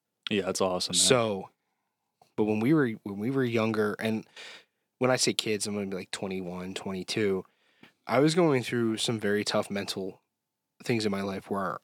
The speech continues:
Speaker 2: I had gaps. I had people and friends who told me they loved me and then stabbed me in the back and ruined relationships with family members for me, and I never snitched on them. I took the blame for what they did. They blamed me because they thought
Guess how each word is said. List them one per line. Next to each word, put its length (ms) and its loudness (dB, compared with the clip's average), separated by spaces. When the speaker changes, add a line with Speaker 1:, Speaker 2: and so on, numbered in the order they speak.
Speaker 2:
I 80 -2
had 240 -2
gaps. 520 -2
I 100 -4
had 340 -2
people 540 4
and 180 -6
friends 340 0
who 60 -6
told 200 -4
me 80 0
they 140 -2
loved 280 0
me 120 -2
and 100 -6
then 100 -6
stabbed 340 0
me 120 -6
in 80 -8
the 80 -8
back 380 -2
and 140 -6
ruined 240 4
relationships 680 2
with 120 -8
family 360 0
members 340 0
for 260 2
me, 220 -2
and 160 -2
I 120 0
never 540 0
snitched 420 2
on 140 -6
them. 140 -16
I 140 2
took 340 0
the 80 -2
blame 320 -2
for 100 -8
what 220 -2
they 120 -4
did. 280 -6
They 160 6
blamed 440 0
me 240 4
because 380 0
they 180 -2
thought 380 0